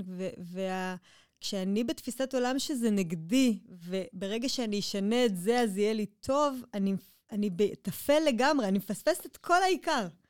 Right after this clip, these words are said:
ובאמת, כמו שאת אומרת, זה, זה מכניס ללופ, זה, הס-, הקשר מתחיל לסבול, כי כל הזמן מאשימים את הצד השני, ואז הוא מאשים אותי בחזרה, הוא מסתגר, ואי אפשר לדבר, את יודעת, ואנחנו שוב את, שרבים את אותו ריב, זה כבר נהיה פליי. כאילו, זה כבר, אתה שם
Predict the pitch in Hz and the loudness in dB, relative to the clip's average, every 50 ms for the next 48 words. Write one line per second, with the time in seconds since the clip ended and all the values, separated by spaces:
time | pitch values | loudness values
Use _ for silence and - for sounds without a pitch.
0 | _ _ _ _ _ _ _ 185 185 214 196 185 208 202 214 254 254 - 269 269 | _ _ _ _ _ _ _ -8 -8 -6 -4 -2 -2 0 0 -2 -2 -4 -6 -6
1 | - - 294 339 349 285 208 196 196 196 - 185 185 196 196 190 190 185 - - | -6 -6 -4 -2 -2 -2 -2 -2 -4 -6 -6 -4 -6 -4 -4 -4 -4 -4 -2 0
2 | 240 262 247 - 262 240 220 214 208 202 196 180 175 185 185 185 - - _ 190 | 2 2 2 2 2 2 4 6 4 4 2 -2 -6 -6 -6 -6 -8 -14 _ -20
3 | - - 202 - - - - - 196 185 - - 262 254 262 277 247 226 233 - | -16 -14 -14 -14 -12 -14 -12 -12 -12 -10 -4 -2 -2 -2 0 -2 -2 -2 -2 -2
4 | 247 233 233 - - 208 185 202 196 185 185 185 196 - _ _ - - _ _ | -2 -2 -2 -2 -4 -2 0 2 2 2 2 0 -4 -10 _ _ -20 -20 _ _
5 | - 220 - - 226 233 247 214 233 233 226 226 220 208 208 202 - - 202 202 | -12 -10 -4 0 2 2 2 2 2 2 2 2 2 0 0 -2 -4 -4 -2 0
6 | 208 214 214 220 208 - - _ 269 226 202 - 185 - - 190 190 190 196 190 | 2 2 2 0 -2 -6 -12 _ -14 -10 -10 -10 -10 -4 -2 -2 0 0 -2 -4
7 | - 190 185 196 220 214 190 180 185 190 190 196 185 185 170 - 196 185 - 185 | -4 -4 -4 -2 -2 -2 -2 -2 -2 -2 -2 -2 -2 -4 -4 -4 -6 -6 -6 -6
8 | 180 - 180 165 180 190 208 202 180 185 165 147 - 185 185 180 202 214 214 196 | -8 -8 -8 -6 -2 -2 0 0 0 -2 -4 -4 -6 -4 0 2 2 2 2 2
9 | 185 185 185 180 - 214 196 190 180 185 180 185 175 165 - 190 185 185 - - | 0 -4 -6 -6 -6 -6 -6 -4 -4 -4 -4 -4 -6 -6 -6 -6 -8 -8 -10 -18
10 | - - - - - - - - - - _ - 190 180 - 185 - - 262 240 | -20 -20 -20 -20 -20 -20 -20 -20 -20 -18 _ -6 -6 -4 -4 -4 -2 0 2 2
11 | 262 254 233 214 - - - - - - 220 196 220 208 202 254 262 285 269 240 | 2 0 -2 -6 -8 -10 -10 -10 -6 -6 -2 -2 0 4 4 4 4 4 0 -4
12 | 226 - 262 240 269 269 254 247 240 - 226 214 214 220 233 240 233 - 254 233 | -2 -2 0 0 0 0 -2 -4 -6 -6 -4 -4 -2 -2 -2 -2 -2 -2 -2 0
13 | 214 185 160 160 - _ _ _ - 214 202 208 175 185 - 185 190 185 190 185 | 0 0 -2 -6 -10 _ _ _ -2 0 0 0 -2 -2 -4 -4 -2 -2 -4 -6
14 | 185 - 214 214 | -6 -4 -4 -4